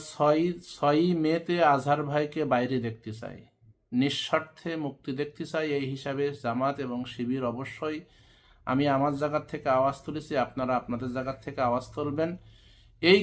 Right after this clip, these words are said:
কারণে, কারণ যদি আপনারা এই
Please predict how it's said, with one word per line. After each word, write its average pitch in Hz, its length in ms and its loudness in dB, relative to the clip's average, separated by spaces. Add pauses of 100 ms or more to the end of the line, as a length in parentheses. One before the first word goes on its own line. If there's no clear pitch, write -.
(100)
কারণে, 127 340 4 (1700)
কারণ 139 220 4 (120)
যদি 135 140 0 (120)
আপনারা 131 340 0 (360)
এই 131 80 0